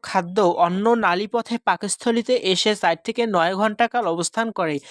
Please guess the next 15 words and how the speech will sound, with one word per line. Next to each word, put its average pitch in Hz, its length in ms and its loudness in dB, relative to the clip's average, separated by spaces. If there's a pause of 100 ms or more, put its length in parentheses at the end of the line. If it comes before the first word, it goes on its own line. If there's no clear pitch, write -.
(320)
তরল 214 300 0
খাদ্য 240 420 2
পনেরো 208 340 2
থেকে 240 300 2
ত্রিশ 208 360 -4
মিনিটের 240 360 2
মধ্যে 196 520 0
পাকস্থলী 214 600 -2
খালি 190 320 -2
করে 226 300 2 (300)
ক্ষুদ্রান্তে 208 540 2
এসে 240 280 2
পৌঁছায়। 190 580 -2
এ 185 120 -4
সময় 220 460 2